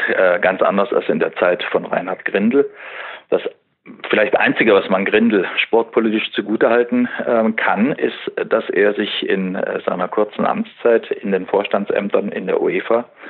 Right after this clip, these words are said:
und auch in der fifa durchaus als Kämpfer hart am Wind, äh, gezeigt hat. Er hat sich insbesondere mit dem höchst umstrittenen, um es mal gelinde zu formulieren,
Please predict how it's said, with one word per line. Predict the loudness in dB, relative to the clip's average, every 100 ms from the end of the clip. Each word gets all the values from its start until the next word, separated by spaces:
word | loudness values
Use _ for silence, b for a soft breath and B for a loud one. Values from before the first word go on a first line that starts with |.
| B B B
und | -2 0
auch | 4 2 2
in | 2
der | 2
fifa | 2 0 0 2 2 0 B B B B B B B
durchaus | 4 4 4 4 4 4
als | 4 2 0 -6 -6 -4
Kämpfer | 0 0 2 2
hart | 2 4
am | 2 2
Wind, | 0 -2 -6 -6
äh, | -4
gezeigt | -2 -2 0 0 -2 -2
hat. | 0
Er | 0
hat | 0
sich | -2 -2
insbesondere | -2 -2 0 0 0 -2
mit | 0 -2
dem | -4 -6 -12 -2
höchst | 2 2 2
umstrittenen, | -2 -2 0 2 2 0 -2
um | -10 -8
es | -4
mal | -2 -2 -6 B B B B B
gelinde | -2 2 4 2
zu | 0 2
formulieren, | 4 4 4 4 2